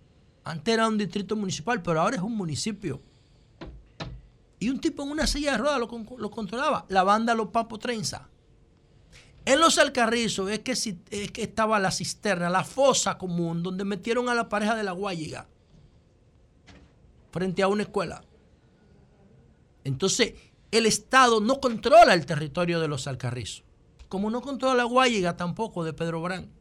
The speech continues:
no la controla. Entonces, ¿por qué, digo yo, cuando tú analizas el concepto de un teleférico, tú dices, ¿para qué es un teleférico?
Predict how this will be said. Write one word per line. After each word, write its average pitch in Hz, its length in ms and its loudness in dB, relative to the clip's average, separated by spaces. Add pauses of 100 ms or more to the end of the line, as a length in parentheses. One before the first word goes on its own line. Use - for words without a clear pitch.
(340)
no 180 140 -2
la 247 80 2
controla. 196 640 -4 (640)
Entonces, 254 400 -2 (180)
¿por 269 240 2 (160)
qué, 311 480 4 (640)
digo 208 260 -2
yo, 220 380 2 (1300)
cuando 202 300 0
tú 254 240 4
analizas 262 760 4
el 175 160 -4
concepto 214 560 -4
de 240 60 -4
un 233 120 -4
teleférico, 190 640 -4
tú 202 120 -8
dices, 208 180 -8
¿para 175 300 -2
qué 196 100 -2
es 202 160 -4
un 214 100 -4
teleférico? 214 680 -6